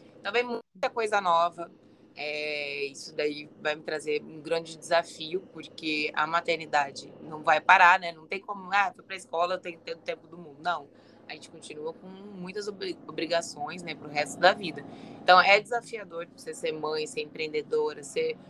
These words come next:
mulher hoje em dia, principalmente. Mas eu tô com uma expectativa bem legal, acho que vai dar tudo certo. Eu, meu maior desafio mesmo é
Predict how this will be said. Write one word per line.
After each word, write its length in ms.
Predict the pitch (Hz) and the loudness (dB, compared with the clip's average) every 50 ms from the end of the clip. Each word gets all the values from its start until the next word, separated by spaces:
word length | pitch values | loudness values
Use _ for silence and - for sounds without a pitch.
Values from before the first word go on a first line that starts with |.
| - - - | -20 -20 -8
mulher 460 | 156 156 170 160 156 151 147 156 156 151 | 0 2 4 4 6 4 4 4 4 4
hoje 280 | 151 147 151 147 - 151 | 4 2 2 -2 -6 -12
em 60 | 151 - | -14 -14
dia, 180 | - 147 143 | -14 -14 -14
principalmente. 880 | - 151 151 147 - - - 151 147 143 143 143 147 160 - - - - - - - - - - - - - - - - - - - - - - - - | -12 -12 -12 -12 -12 -10 -10 -10 -8 -6 -6 -8 -8 -8 -10 -12 -12 -12 -16 -20 -20 -20 -20 -20 -20 -20 -20 -20 -20 -20 -20 -20 -20 -20 -20 -16 -8 -2
Mas 840 | 160 156 147 147 151 156 160 160 151 147 156 156 151 - - - - - - - - - - - - | 2 4 6 8 8 8 6 4 2 0 -2 -6 -8 -10 -16 -20 -20 -20 -20 -20 -20 -20 -14 -6 -2
eu 120 | 220 220 | 0 4
tô 300 | - 254 247 247 254 254 - - | 8 8 10 10 8 6 2 -4
com 60 | 233 | -4
uma 100 | 226 226 | -4 -4
expectativa 580 | 226 - - 220 - - 214 - - 202 208 202 | -4 -2 -4 -6 -4 -4 -6 -6 -8 -10 -8 -4
bem 220 | 185 185 190 202 220 | -2 0 0 0 0
legal, 380 | 220 196 170 160 151 147 156 160 | -2 0 4 4 6 6 6 4
acho 160 | 160 156 - | 2 0 -4
que 80 | - | -6
vai 140 | 156 160 156 | -2 -2 0
dar 140 | 156 156 156 | 0 0 -2
tudo 260 | 151 - - - - | -2 -4 -18 -16 -14
certo. 580 | - - - 160 147 147 147 - - 160 165 170 - _ _ - - - _ _ - | -12 -6 0 2 2 2 2 -2 -6 -8 -8 -8 -12 _ _ -20 -20 -20 _ _ 4
Eu, 600 | 156 156 156 156 156 156 156 151 156 151 151 151 | 6 6 6 6 4 4 2 2 2 0 -2 -2
meu 280 | 151 151 156 160 160 160 | -4 -4 -2 -2 -2 2
maior 420 | 160 156 156 156 151 156 160 170 | 4 6 8 8 8 6 4 0
desafio 640 | 165 165 - - 170 170 165 - - 165 160 160 160 | -4 -6 -2 0 0 0 -2 -4 -6 -4 -2 -2 -2
mesmo 600 | 165 156 151 151 151 151 160 185 190 202 220 220 - | 0 0 2 2 0 0 -2 -4 -4 -4 -4 -4 -2
é 720 | - 175 175 175 175 180 180 180 180 180 175 175 170 165 | 0 0 2 2 0 0 0 0 -2 -2 -4 -6 -8 -10